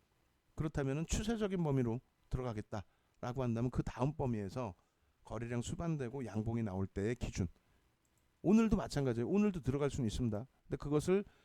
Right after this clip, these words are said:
주력으로 가져갈 거냐, 단기로 가져갈 거냐. 그러니까 단기로 가져갈 때는 들어가지 않는다는 거죠. 단기로 가져갈 때는 들어가더라도 그러면 내일,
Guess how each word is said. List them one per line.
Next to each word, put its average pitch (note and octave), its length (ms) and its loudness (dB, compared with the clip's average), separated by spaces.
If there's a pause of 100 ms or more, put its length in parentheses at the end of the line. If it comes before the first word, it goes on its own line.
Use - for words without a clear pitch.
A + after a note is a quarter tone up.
(140)
주력으로 F3 440 2
가져갈 C3 340 -2
거냐, A#2+ 260 0
단기로 C3+ 460 2
가져갈 G#2+ 320 -2
거냐. G2+ 220 -10 (480)
그러니까 - 180 -6
단기로 G3 400 2
가져갈 E3 320 4
때는 C3 440 2 (120)
들어가지 A#2 300 -2
않는다는 G2 400 -2
거죠. - 180 -14 (920)
단기로 F3+ 360 2
가져갈 D3 300 2
때는 C3 460 4 (180)
들어가더라도 C3+ 580 6
그러면 C3+ 360 6
내일, A2+ 300 8